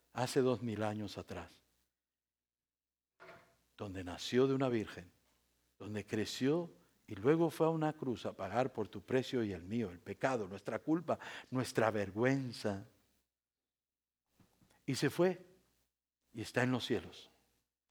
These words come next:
a la diestra del Padre, como nuestro abogado y defensor. Pero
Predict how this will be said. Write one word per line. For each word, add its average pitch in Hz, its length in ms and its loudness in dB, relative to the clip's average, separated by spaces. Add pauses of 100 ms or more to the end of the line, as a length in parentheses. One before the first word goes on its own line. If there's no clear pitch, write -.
(100)
a 117 120 2
la 113 140 6
diestra 147 460 6
del 107 160 4
Padre, 87 500 -2 (960)
como 117 220 -2
nuestro 113 340 2
abogado 120 480 4
y 113 40 4
defensor. 92 600 -4 (300)
Pero 117 260 8